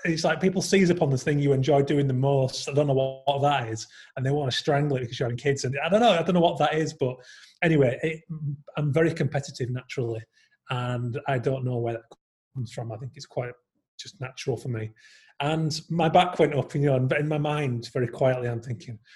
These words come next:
"Bloody will, and I'll do more than before." And I think there's been an aspect of that. But also the times, it's been an incredibly strange time for everyone, for obvious reasons, with everything that's going on with this pandemic.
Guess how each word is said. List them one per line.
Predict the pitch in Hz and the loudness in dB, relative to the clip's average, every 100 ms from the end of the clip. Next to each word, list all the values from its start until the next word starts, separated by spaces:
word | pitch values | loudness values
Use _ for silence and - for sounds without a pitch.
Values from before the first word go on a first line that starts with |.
| _ _ | _ _
"Bloody | - 120 117 | -10 -8 -4
will, | 117 110 113 _ _ | -4 -6 -10 _ _
and | 131 | -8
I'll | |
do | 117 127 | 0 2
more | 123 120 | 2 -2
than | 113 | -4
before." | 110 143 131 120 - _ - - - | -4 -2 -2 -4 -8 _ -20 -20 -4
And | 156 | 0
I | 175 | 2
think | 220 | 2
there's | 214 | 2
been | 151 185 196 | 0 2 4
an | 170 | 2
aspect | 170 - - 170 - | 0 -4 -2 -2 -2
of | 156 | -6
that. | 131 120 104 _ _ _ _ _ - | -2 -4 -4 _ _ _ _ _ -12
But | - | 0
also | 175 214 220 254 247 | 2 2 0 0 2
the | 208 | 0
times, | - 143 196 226 185 127 | -2 -4 -2 0 0 -2
it's | 143 | -6
been | - 180 | -2 0
an | 175 | 0
incredibly | 156 151 160 170 175 | -2 -2 -2 -2 -4
strange | - 151 135 | -2 -2 -2
time | - 139 156 | -6 -6 -6
for | 143 123 | -6 -4
everyone, | 127 151 143 120 113 110 | -4 0 0 0 -4 -8
for | - 123 | -8 -6
obvious | 117 127 113 | -2 -4 -2
reasons, | 135 131 131 117 | -2 -2 -2 -2
with | 113 | -4
everything | 110 113 127 | -4 -6 -8
that's | 113 - | -10 -10
going | 127 117 | -6 -6
on | 120 123 - - - - | -4 -8 -10 -20 -20 -14
with | |
this | 117 | -12
pandemic. | 113 127 110 127 143 143 | -10 -10 -6 -6 -6 -8